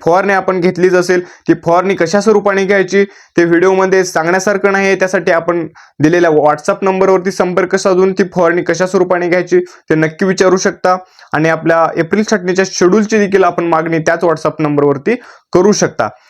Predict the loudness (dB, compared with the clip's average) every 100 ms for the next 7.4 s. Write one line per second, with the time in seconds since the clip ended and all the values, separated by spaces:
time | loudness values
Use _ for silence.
0 | _ -2 0 0 -2 -2 0 0 0 0
1 | 0 0 2 2 2 0 -4 _ _ -6
2 | -4 0 0 0 0 -2 0 2 2 -2
3 | -2 0 2 2 0 0 2 2 0 0
4 | -2 0 2 2 2 -2 -4 -4 -2 -2
5 | 0 0 -4 -4 0 0 -2 -14 _ _
6 | _ _ _ _ _ _ _ _ _ _
7 | 2 4 4 0